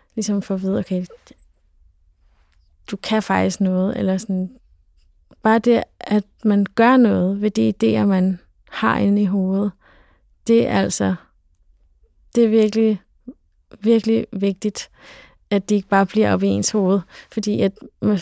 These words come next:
man finder pludselig ud af, at de idéer, man har, det har faktisk en effekt og kan inspirere folk. Så nu er jeg totalt åben for, altså sådan med, med dans, med bare at gøre ting og bare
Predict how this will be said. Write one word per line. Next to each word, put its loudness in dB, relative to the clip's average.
man 0
finder 0
pludselig 0
ud 2
af, 2
at 0
de 2
idéer, 4
man 2
har, 2
det 2
har 0
faktisk -2
en 0
effekt -4
og 0
kan -2
inspirere 0
folk. -4
Så -2
nu 6
er 0
jeg 4
totalt -2
åben 0
for, 0
altså 0
sådan 0
med, 0
med 0
dans, -2
med 0
bare -2
at -6
gøre 2
ting -4
og -6
bare -4